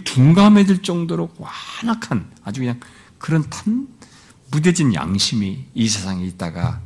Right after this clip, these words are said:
그런 양심을 가지고 죽었던 사람도 그 앞에 섰을 때는 그 양심이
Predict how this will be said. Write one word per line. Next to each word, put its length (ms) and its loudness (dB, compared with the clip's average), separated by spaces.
그런 220 -6
양심을 340 -6
가지고 480 -8
죽었던 720 -8
사람도 680 -6
그 140 -10
앞에 200 -6
섰을 360 -4
때는 340 -4
그 180 -6
양심이 580 -6